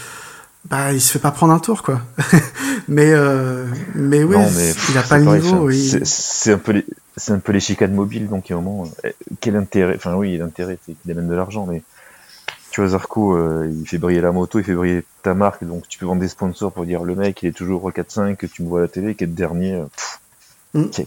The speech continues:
Speaker 2: quel est l'intérêt, quoi ? Même
Speaker 1: Mm.
Speaker 2: pour les, même pour les mécanos, tu peux dire, les mecs qui travaillent sur une moto, qui sait qu'ils vont finir dernier ? Bon, pff, c'est dur.
Speaker 1: Ouais, ouais, non, je suis d'accord avec toi, ouais, c'est pas... Puis là, bon, vu que le team, euh, a vocation à devenir... Un... enfin,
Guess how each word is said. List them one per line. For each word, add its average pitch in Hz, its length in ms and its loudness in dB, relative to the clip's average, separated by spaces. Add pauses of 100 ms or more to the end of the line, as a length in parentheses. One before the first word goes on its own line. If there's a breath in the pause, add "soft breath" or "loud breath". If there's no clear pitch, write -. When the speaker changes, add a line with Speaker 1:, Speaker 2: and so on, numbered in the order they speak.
Speaker 2:
quel 92 140 0
est 90 40 2
l'intérêt, 98 400 -4
quoi ? - 120 -18 (180)
Même - 120 2
Speaker 1:
Mm. - 40 -8
Speaker 2:
pour 101 120 -2
les, 92 60 0
même 98 140 2
pour 104 120 2
les 95 100 6
mécanos, 107 380 0
tu - 120 -14
peux 90 100 -8
dire, 101 200 -8
les 98 80 -4
mecs 110 140 -4
qui - 100 -18
travaillent 95 240 0
sur 101 140 -2
une 92 80 2
moto, 98 300 0
qui 107 160 -14
sait 107 100 -6
qu'ils - 120 -14
vont 92 80 -4
finir 92 260 -8
dernier ? 90 260 -4 (1000 loud breath)
Bon, 104 140 2
pff, - 260 -6 (520 loud breath)
c'est - 140 -6
dur. 139 260 -2 (840 loud breath)
Speaker 1:
Ouais, 170 140 4
ouais, 202 100 4
non, 190 140 4
je - 60 -4
suis 147 100 0
d'accord 139 220 0
avec 139 140 -2
toi, 170 160 -2
ouais, 131 100 0
c'est 127 180 -8
pas... 127 300 -8 (1200 loud breath)
Puis 143 120 -2
là, 151 140 6
bon, 147 220 4
vu 143 120 0
que 147 140 -2
le 139 60 2
team, 160 300 4
euh, 131 280 4
a - 20 2
vocation 143 560 2
à 135 60 2
devenir... 135 280 2
Un... 127 280 2
enfin, 131 240 -4